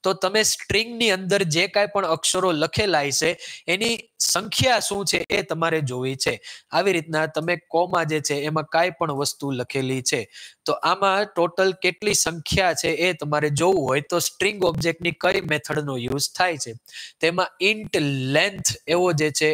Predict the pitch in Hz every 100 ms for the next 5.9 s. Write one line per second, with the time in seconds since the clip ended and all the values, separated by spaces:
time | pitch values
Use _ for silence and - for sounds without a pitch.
0 | - 143 147 131 - 135 127 123 151 147
1 | 127 131 131 131 151 - 170 143 139 139
2 | 123 127 - 143 156 165 - 151 120 -
3 | - - - _ 156 170 196 156 185 180
4 | 196 - 160 196 196 - 147 147 170 180
5 | - 139 160 180 180 - 151 160